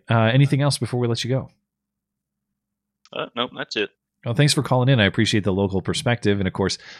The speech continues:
Speaker 1: all the best to, uh, everybody down in Nashville.
Speaker 2: Uh, thank you.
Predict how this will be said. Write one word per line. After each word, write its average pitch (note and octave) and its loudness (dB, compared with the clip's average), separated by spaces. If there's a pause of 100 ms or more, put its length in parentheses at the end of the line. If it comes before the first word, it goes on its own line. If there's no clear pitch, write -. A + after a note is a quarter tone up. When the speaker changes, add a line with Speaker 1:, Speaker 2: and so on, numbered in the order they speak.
(160)
Speaker 1:
all F#2+ -2
the G2 0
best G2 0
to, F#2 0
uh, F2 -2
everybody F2 -2
down E2 -4
in D#2 -6
Nashville. E2 -8 (1800)
Speaker 2:
Uh, G2 -8
thank E2+ -8
you. - -14